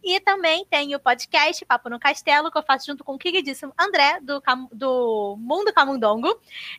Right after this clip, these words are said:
E, como eu comentei, a gente gravou episódio que sai quarta-feira agora, junto com a Ana e com o Lucas, do Camundongo, falando sobre animação dois D. Será que a Disney vai voltar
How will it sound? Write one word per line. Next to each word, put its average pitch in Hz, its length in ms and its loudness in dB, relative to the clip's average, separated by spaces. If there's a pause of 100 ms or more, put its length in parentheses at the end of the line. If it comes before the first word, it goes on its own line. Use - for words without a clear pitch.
(160)
E, 339 320 6
como 311 160 4
eu 302 100 8
comentei, 302 680 6
a 330 80 4
gente 294 400 -2
gravou 285 280 4
episódio 277 680 2
que 311 100 -8
sai 262 160 2
quarta-feira 370 600 2
agora, 269 340 4
junto 349 260 -4
com - 140 2
a 403 180 8 (160)
Ana 349 140 4
e 403 120 2
com 466 220 4
o 381 60 4
Lucas, 302 400 2 (400)
do 277 100 -2
Camundongo, 285 800 4 (100)
falando 349 480 6
sobre 311 480 2
animação 339 760 0
dois 311 420 4
D. 226 420 4
Será 285 340 0
que 330 140 -4
a 330 100 4
Disney 294 420 -4
vai 294 240 4
voltar 330 680 4